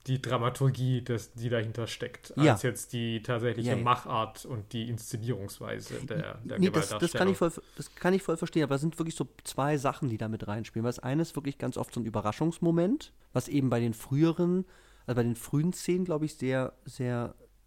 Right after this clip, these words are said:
Speaker 2: also sehr gut einfach kicken kann, weil man die-, diese, diese Gewalt ist wirklich unangekündigt und dann
Speaker 1: Mhm,
Speaker 2: eben
Speaker 1: mhm.
Speaker 2: sehr, sehr, sehr drastisch. Aber es ist eben unabhängig von dem Überraschungs- und Timing-Moment, glaub ich, wirklich eine Art von grafischer Bebilderung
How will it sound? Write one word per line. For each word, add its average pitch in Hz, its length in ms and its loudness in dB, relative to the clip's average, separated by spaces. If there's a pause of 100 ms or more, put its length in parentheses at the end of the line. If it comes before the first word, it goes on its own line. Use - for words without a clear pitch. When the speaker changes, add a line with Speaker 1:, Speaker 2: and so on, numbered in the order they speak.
(240)
Speaker 2:
also 113 260 -4
sehr 117 220 0
gut 143 240 0
einfach 120 260 0
kicken 165 280 -2
kann, 165 260 2
weil 113 120 2
man 110 280 -2
die-, 113 160 -8
diese, 120 280 -2
diese 113 280 -4
Gewalt 110 320 -2
ist - 420 -4
wirklich - 380 -4
unangekündigt 170 920 0
und 123 220 0
dann 131 140 4
Speaker 1:
Mhm, 123 60 0
Speaker 2:
eben 120 240 -2
Speaker 1:
mhm. - 20 0
Speaker 2:
sehr, 120 360 -2 (300)
sehr, - 260 -6
sehr 127 200 0
drastisch. 123 440 -2 (300)
Aber 156 460 2
es 139 160 -4
ist 139 100 -6
eben 131 100 2
unabhängig 151 520 2
von 120 220 0
dem 113 260 0 (420)
Überraschungs- 123 640 2
und 117 160 0
Timing-Moment, 127 960 4
glaub 117 240 0
ich, 117 160 -4
wirklich 127 340 -4 (220)
eine 131 280 0
Art 120 260 -2
von 113 420 0
grafischer 120 600 0
Bebilderung 110 880 2